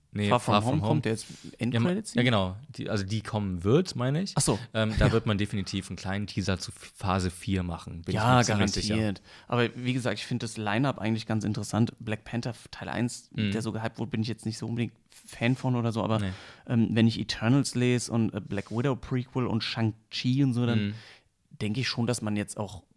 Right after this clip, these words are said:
Speaker 2: bewusst mal einen neuen Weg geht. Wenn du sagst New
Speaker 1: Ja.
Speaker 2: Avengers, vielleicht kann ich mir auch vorstellen, habe ich auch schon mal irgendwo
Speaker 1: Und
Speaker 2: aufgeschnappt oder so.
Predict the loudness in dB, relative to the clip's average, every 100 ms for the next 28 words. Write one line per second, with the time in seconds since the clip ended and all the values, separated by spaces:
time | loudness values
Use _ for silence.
0 | _ _ -16 -6 -4 0 2 0 2 4
1 | 6 6 4 4 4 2 4 2 2 -12
2 | _ _ _ -2 0 2 2 0 0 2
3 | 2 2 4 4 2 0 -6 0 0 0
4 | -2 0 0 0 -2 -2 0 0 0 0
5 | 0 0 2 2 2 0 2 2 4 2
6 | 2 4 4 6 4 2